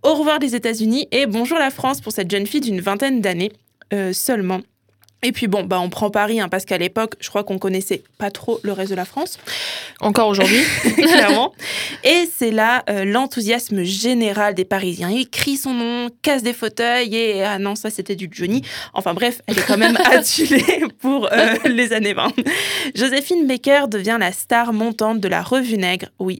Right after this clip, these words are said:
Speaker 1: bon, tu as bien entendu, Revue Nègre. C'est un nom, euh, de revue qu'on n'utiliserait plus trop aujourd'hui.
Speaker 2: Plus du tout,
Speaker 1: Euh,
Speaker 2: d'ailleurs,
Speaker 1: plus du
Speaker 2: si
Speaker 1: tout.
Speaker 2: je peux le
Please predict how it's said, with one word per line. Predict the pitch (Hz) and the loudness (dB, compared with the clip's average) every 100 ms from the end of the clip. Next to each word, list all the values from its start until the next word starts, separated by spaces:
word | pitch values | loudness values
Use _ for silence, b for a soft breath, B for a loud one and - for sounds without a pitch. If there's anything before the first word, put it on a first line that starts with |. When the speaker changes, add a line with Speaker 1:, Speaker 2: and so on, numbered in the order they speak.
| - | -8
Speaker 1:
bon, | 190 | -10
tu | - | -6
as | 180 | -6
bien | 196 | -4
entendu, | 190 190 185 196 - | -6 -6 -4 -4 -6
Revue | - 196 196 190 | -8 -8 -4 -4
Nègre. | 175 165 - - | -4 -6 -10 -14
C'est | - | -4
un | 202 196 | -2 0
nom, | 214 226 220 196 | 0 -2 -4 -8
euh, | 180 | -4
de | 190 | -4
revue | 196 202 233 | -2 -2 -4
qu'on | 240 208 | -4 -2
n'utiliserait | 196 196 196 185 202 | -2 -4 -6 -6 -6
plus | 190 - 254 | -8 -6 -6
trop | - 233 | -2 0
aujourd'hui. | 220 202 202 320 - | 0 -2 0 -2 0
Speaker 2:
Plus | - 214 | 2 2
du | 208 | 2
tout, | 247 262 | 0 0
Speaker 1:
Euh, | 240 | 2
Speaker 2:
d'ailleurs, | 202 202 | 4 6
Speaker 1:
plus | 262 | 6
du | 240 240 | 4 4
Speaker 2:
si | 269 | 4
Speaker 1:
tout. | |
Speaker 2:
je | 233 233 - | 4 4 2
peux | 262 | 2
le | 233 233 233 | 4 6 6